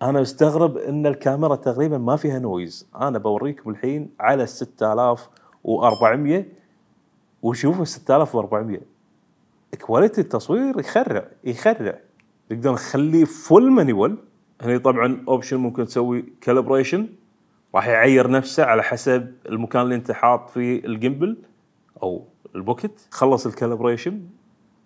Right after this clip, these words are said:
أسوي تراكنج علي. سريع التراكنج ما في ثواني. الحين الكاميرا علي، بس في حال كنت أبيها تاخذ الجهة الثانية، أضغط الثلاث ضغطات المشهورة، طبعًا جيمبل أو حتى البوكيت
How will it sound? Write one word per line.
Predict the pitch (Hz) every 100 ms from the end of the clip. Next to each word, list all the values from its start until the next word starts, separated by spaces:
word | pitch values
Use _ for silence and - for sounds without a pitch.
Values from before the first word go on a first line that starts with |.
| -
أسوي | - 113 117
تراكنج | 113 110 120 110
علي. | 101 127 196 - -
سريع | - 226 359 359
التراكنج | 170 156 202 254 202 147
ما | 131 202 226
في | 151
ثواني. | 135 180 226 180 104 - _ _ _ -
الحين | - 151
الكاميرا | 156 - 147 170 180
علي، | 117 107 151
بس | - 117 -
في | - 131
حال | 170 202 160
كنت | 147 120 -
أبيها | 120 139 143 131 131 127 - -
تاخذ | 139 - 127
الجهة | 127 156 147
الثانية، | 143 139 107 107 190 - _ _ _ _ _ _ _ _ _ _ _ _ -
أضغط | 107 98 95 95
الثلاث | - 113 110 -
ضغطات | - 87 - 104 101 98 -
المشهورة، | - 95 95 92 82 117 113 110 135
طبعًا | 95 87 85 76 - 120
جيمبل | 110 101 98 95 90 -
أو | 95 - - _
حتى | - 110 110
البوكيت | 101 101 101 98